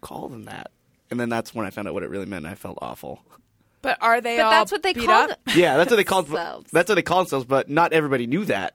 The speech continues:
Speaker 1: So it looked like I was just calling some random girls in the crowd Ratchets.
Speaker 2: Right.
Speaker 3: Oh.
Speaker 2: What do they look like, though?
Speaker 1: Ratchets. <laughs>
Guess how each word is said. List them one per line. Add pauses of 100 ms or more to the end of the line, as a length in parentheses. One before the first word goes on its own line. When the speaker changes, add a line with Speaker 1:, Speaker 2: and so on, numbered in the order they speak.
(160)
Speaker 1:
So
it
looked
like
I
was
just
calling (300)
some
random
girls
in
the
crowd (440)
Ratchets. (140)
Speaker 2:
Right.
Speaker 3:
Oh.
Speaker 2:
What
do
they
look
like,
though? (1000)
Speaker 1:
Ratchets. (380)
<laughs>